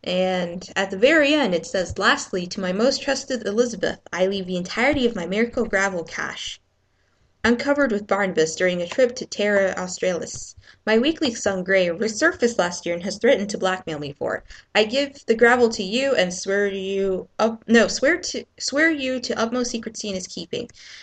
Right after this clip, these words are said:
God and his angels will have dragged me screaming to heaven. I do not want to die. Damn you all to hell." Great words left by Zephaniah Mann. That was the second part. And the third part that resurfaced this morning, which, by the way, is August twelfth, two thousand twelve,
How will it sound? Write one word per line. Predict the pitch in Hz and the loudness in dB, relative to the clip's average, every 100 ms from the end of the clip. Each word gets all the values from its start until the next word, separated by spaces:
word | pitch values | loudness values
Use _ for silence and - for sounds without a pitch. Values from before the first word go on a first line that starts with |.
| - | -2
God | 220 247 320 | 4 4 4
and | 349 | 2
his | 339 | 0
angels | 262 254 247 240 233 | 2 2 2 0 0
will | 190 | -2
have | 170 - | -2 -2
dragged | 190 208 202 | 0 2 0
me | 196 190 185 | -2 -2 -4
screaming | - 196 185 185 185 | -4 -4 -2 -2 -4
to | 190 | -6
heaven. | 170 160 160 165 - _ _ - | -6 -6 -4 -4 -8 _ _ -6
I | 175 | -6
do | 196 196 | -4 -2
not | 190 | 0
want | 190 175 185 | 0 -2 -4
to | |
die. | 185 156 151 156 151 _ - | -4 -4 -4 -8 -10 _ -4
Damn | 180 170 | -2 0
you | 165 | 0
all | 156 156 | 0 -4
to | 147 | -8
hell." | - - - - - _ _ _ _ _ _ _ _ _ - - - - | -10 -10 -12 -16 -20 _ _ _ _ _ _ _ _ _ -18 -18 -6 2
Great | 226 220 | 2 2
words | 180 180 180 | 2 2 0
left | 170 170 - - | -6 -8 -10 -8
by | 160 165 | -6 -6
Zephaniah | 160 160 - 165 165 165 | -8 -8 -8 -8 -6 -6
Mann. | 175 170 190 - _ _ - | -6 -6 -10 -14 _ _ -4
That | 175 190 | -2 -2
was | 180 | -6
the | 185 | -10
second | - 233 226 180 | -4 -4 -4 -8
part. | - - - _ _ | -10 -12 -12 _ _
And | 220 214 | 0 2
the | 196 | 0
third | - 285 381 370 | 2 6 6 4
part | - 180 180 | 0 0 0
that | - | -2
resurfaced | 190 - 269 320 - 180 - | -4 2 4 4 0 -6 -6
this | 165 165 | -8 -6
morning, | 156 156 180 | -6 -6 -6
which, | 180 - | -8 -4
by | 180 175 | 0 0
the | 175 | 0
way, | 175 170 156 151 - | -2 0 0 -2 -4
is | 170 156 143 - | -2 -2 -4 -4
August | 170 170 165 - | -4 -2 -6 -8
twelfth, | - 180 160 - | -4 -2 -4 -10
two | - 180 | -12 -6
thousand | 160 160 196 | -4 -4 -6
twelve, | - 190 190 247 | -8 -2 2 2